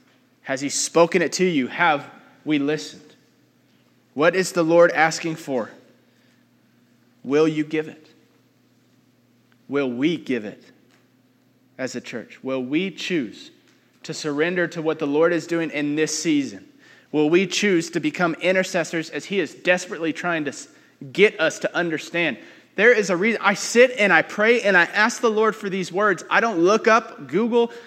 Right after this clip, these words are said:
"good sermon for Sunday mornings." That's not how this works. You know that. The Lord leads me through these lessons. He speaks to me on these things and he brings these words to me.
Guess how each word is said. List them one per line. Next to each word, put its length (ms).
"good 280
sermon 640
for 160
Sunday 340
mornings." 420
That's 220
not 200
how 160
this 200
works. 300
You 120
know 300
that. 240
The 80
Lord 240
leads 300
me 140
through 200
these 220
lessons. 380
He 120
speaks 600
to 80
me 180
on 240
these 200
things 360
and 120
he 80
brings 380
these 180
words 320
to 160
me. 200